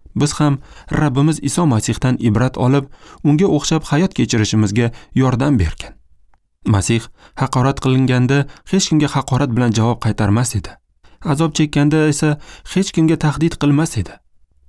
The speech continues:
Xudoyim, har qanday vaziyatda Isoga o'xshab ish tutishimizga ko'maklashgin. Barcha qiladigan ishlarimiz sening inoyatingdan dalolat bersin. Muqaddas noming ila ibodat qildik. Amin. Azizlar,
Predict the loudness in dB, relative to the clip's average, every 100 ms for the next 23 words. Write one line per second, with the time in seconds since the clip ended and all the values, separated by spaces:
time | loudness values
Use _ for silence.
0 | -6 -2 2 2 0 -4 _ _ _ -12
1 | -6 -4 0 0 0 0 0 -2 0 -2
2 | -2 -6 -8 -4 0 0 2 0 0 -4
3 | -4 -10 -8 -2 -2 -2 -6 -4 0 0
4 | 0 -2 2 2 2 0 -4 -6 -10 -18
5 | _ _ _ _ -10 -2 0 0 -2 0
6 | 0 0 0 0 0 2 2 0 -6 -20
7 | -18 -2 0 2 2 2 2 0 2 2
8 | 2 2 2 2 0 0 -2 -4 -10 -16
9 | -20 -20 -20 _ -4 -4 -2 -2 -2 0
10 | 2 2 4 4 2 0 -4 -16 -4 0
11 | 2 2 0 -2 -6 -6 -12 -20 _ _
12 | _ _ 0 2 2 -2 -6 -20 -20 _
13 | -12 -2 0 2 0 -2